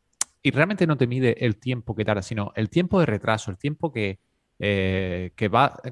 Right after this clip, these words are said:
que lleva la lentitud de, eh, la interactividad con la, con la página. ¿Qué, cuál es la interactividad? Cuando le das a alguna acción hasta que se ejecuta esa acción, ¿no? Cuando tú le das un botón,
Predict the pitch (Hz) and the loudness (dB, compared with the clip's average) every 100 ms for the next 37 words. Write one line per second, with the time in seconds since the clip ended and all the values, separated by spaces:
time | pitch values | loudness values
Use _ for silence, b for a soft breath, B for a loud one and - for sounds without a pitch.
0 | - 113 110 143 139 101 95 98 90 85 | -6 -4 0 2 2 -2 -4 -10 -8 -8
1 | - _ _ _ _ 110 117 165 - 113 | -12 _ _ _ _ -4 2 2 2 2
2 | 104 98 98 101 101 - 101 113 117 98 | 4 4 0 0 -4 -2 -2 0 0 -2
3 | - 92 87 87 - 92 90 - 131 123 | -2 -4 -2 -4 -6 -10 -12 0 2 4
4 | 139 143 135 127 127 131 127 156 - 101 | 6 6 4 4 2 2 2 2 0 -4
5 | 87 101 113 101 - - 90 87 104 117 | -2 2 2 0 -10 -10 -8 -6 -4 -4
6 | 117 - 156 190 _ _ _ _ _ _ | -4 -2 -2 -4 _ _ _ _ _ _
7 | - 131 - 147 139 123 160 - _ - | -2 -2 2 -2 0 -2 -2 -8 _ -20
8 | _ - - 107 117 - 127 151 190 - | _ -14 -6 -4 -4 -4 -2 0 -2 -6
9 | _ _ _ - 117 92 90 85 85 - | _ _ _ -2 0 0 -4 -10 -12 -16
10 | - 113 131 92 92 - 104 107 98 95 | -8 -4 -2 0 0 2 4 4 4 0
11 | 110 95 | 0 -2